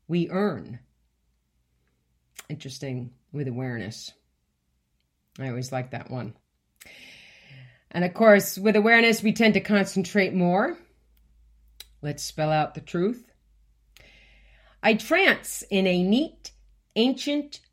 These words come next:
anoint. I cannot consent to a con act. Once I can contain a rotten reaction, I can connect to an inner react I create.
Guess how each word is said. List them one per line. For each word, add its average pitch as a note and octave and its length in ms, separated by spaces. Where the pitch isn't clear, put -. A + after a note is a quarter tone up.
anoint. F#3+ 680
I D#3 140
cannot F3 640
consent B3+ 600
to F#3+ 160
a G#3 80
con G#3+ 320
act. C#3 440
Once C4 300
I G3+ 120
can G3 260
contain A#3 760
a D#3+ 140
rotten F3 480
reaction, G3+ 760
I D#4 120
can G3+ 260
connect F3 580
to E3 500
an D3+ 160
inner G3+ 360
react A3 680
I G3 300
create. B2+ 760